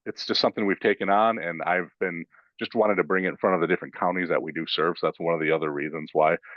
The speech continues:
And I can send some information about that to Alan if you'd like me to, about our expansion, and I can bring it in front.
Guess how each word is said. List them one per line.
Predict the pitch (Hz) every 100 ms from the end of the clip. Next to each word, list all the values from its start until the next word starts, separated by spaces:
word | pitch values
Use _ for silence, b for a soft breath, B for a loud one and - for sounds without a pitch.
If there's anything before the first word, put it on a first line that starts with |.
| B
And | 95
I | 107
can | 110 92 -
send | 95 98 -
some | 90
information | 85 - 80 80 -
about | 85 -
that | 82 -
to |
Alan | 69 80 87 90 _ _ _ -
if | 76
you'd | 82
like | 80 80
me | 85 -
to, | 87 85 -
about | 80 78 -
our | 87
expansion, | 76 - 107 110 117 107 b b b -
and | 82
I |
can | -
bring | 76 90
it | 85
in | 78
front. | - 87